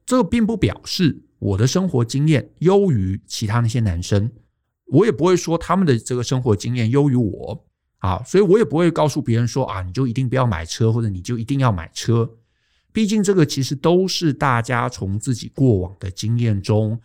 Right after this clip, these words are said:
自己跟自己的生命碰撞，有没有？然后得出的一个结论。这样说吧，它是每个人的这个所谓最佳的存活策略。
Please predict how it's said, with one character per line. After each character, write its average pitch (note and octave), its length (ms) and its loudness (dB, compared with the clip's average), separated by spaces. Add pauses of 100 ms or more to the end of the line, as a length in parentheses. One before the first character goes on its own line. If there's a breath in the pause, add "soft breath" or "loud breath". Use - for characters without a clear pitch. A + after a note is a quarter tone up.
(160)
自 D#3 120 -2
己 G#2+ 160 -6
跟 B2+ 200 0
自 B2 160 -2
己 G#2 100 -6
的 F#2 100 -8
生 B2 220 0
命 B2+ 300 0
碰 G#2 340 -2
撞， G2 260 2 (100)
有 F#2 80 -4
没 F#2+ 100 0
有？ F2+ 200 -2 (300 soft breath)
然 G#2+ 180 2
后 B2 400 2
得 A#2 200 0
出 D#3 200 -2
的 C#3 140 0
一 A2+ 100 2
个 A2 420 2
结 G2+ 200 -2
论。 F#3 180 4 (280)
这 - 100 -2
样 D3 100 2
说 C3 200 0
吧， G2 180 -4 (220 soft breath)
它 E3+ 180 0
是 F3+ 160 0
每 G#2+ 200 2
个 F#2+ 120 -8
人 G#2+ 260 0
的 B2 140 2
这 A2+ 140 -4
个 G#2+ 120 0
所 - 200 -4
谓 A#2+ 120 2
最 C3+ 380 0
佳 B2 300 -2
的 F#2+ 160 -2
存 G2+ 360 -4
活 F#2+ 300 -2
策 G#2+ 300 0
略。 B2 240 0